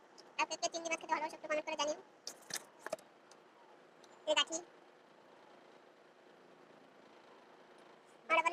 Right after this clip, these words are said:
লেবু না হলে চলে না, এই যে। একটু লেবু আমার লাগবেই। সে যা দিয়ে ভাত খায় না কেন। পোস্ত, মানে তিতো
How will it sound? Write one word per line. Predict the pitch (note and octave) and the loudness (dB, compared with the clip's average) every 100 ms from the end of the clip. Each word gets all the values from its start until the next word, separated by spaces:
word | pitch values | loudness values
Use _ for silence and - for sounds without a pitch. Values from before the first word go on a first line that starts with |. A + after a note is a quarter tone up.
| E4+ | 4
লেবু | E4 | 4
না | E4 | 4
হলে | F4 E4 | 2 2
চলে | D4+ D#4 | 2 4
না, | |
এই | D4+ | 2
যে। | D#4 A4+ - - - - - | -2 -6 -16 -20 -20 -20 -20
একটু | - D#4 | -18 0
লেবু | D#4+ D#4+ | 2 4
আমার | D#4+ | 4
লাগবেই। | D4 D4 F4+ - - - - | 2 0 -8 -8 -20 -20 -12
সে | - D#4 | 2 6
যা | C#4+ | 8
দিয়ে | D#4 D#4 | 6 4
ভাত | - | 0
খায় | C#4+ | 0
না | C4+ | 0
কেন। | C4+ - - - - - | -4 -14 -20 -20 -20 -6
পোস্ত, | E4 E4 F4+ G#4 | -4 2 4 4
মানে | F4+ F4+ | 4 2
তিতো | G#4+ | 2